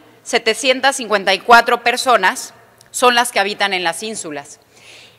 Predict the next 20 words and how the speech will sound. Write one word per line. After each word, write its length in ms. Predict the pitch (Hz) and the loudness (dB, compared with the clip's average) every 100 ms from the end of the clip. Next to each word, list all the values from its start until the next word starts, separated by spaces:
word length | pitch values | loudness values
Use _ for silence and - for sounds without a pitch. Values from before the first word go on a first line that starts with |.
| _ | _
pero 220 | - 240 254 | 4 4 4
ciento 500 | - 320 349 349 381 | 2 4 4 4 0
siete 440 | 320 269 - 240 | 4 2 4 2
mil 300 | 247 294 294 | 4 0 0
novecientas 720 | 254 202 196 262 262 254 262 | 0 -2 -2 -4 -2 2 2
diez 420 | 240 233 226 - - - _ - | 2 -2 -2 -6 -18 -20 _ 0
habitan 520 | 247 277 294 285 277 - _ _ _ - | 0 2 0 0 -2 -16 _ _ _ 0
en 220 | 285 294 | 2 2
Quintana 400 | 262 220 196 - | -4 -2 2 2
Roo, 180 | 160 151 175 | 0 -6 -6
en 160 | 233 277 | -4 -2
estas 480 | 320 - 285 - | -2 0 -2 0
tres 460 | - 240 226 - - - - _ _ _ _ | 2 2 2 -2 -14 -20 -20 _ _ _ _
islas. 560 | 226 202 175 151 - - _ _ _ _ _ _ _ _ _ _ - | -6 -6 -4 -6 -8 -18 _ _ _ _ _ _ _ _ _ _ -2
De 120 | 196 | 4
ahí 560 | 226 269 349 339 - - - - | 6 6 2 0 -14 -20 -6 4
es 260 | 262 254 | 4 4
que 480 | - 247 220 214 - | 2 2 2 -4 -6
es 180 | 240 240 | -4 -2
importante, 1000 | 269 247 - 220 214 - 247 247 196 170 | -4 -2 2 2 2 4 4 4 -4 -6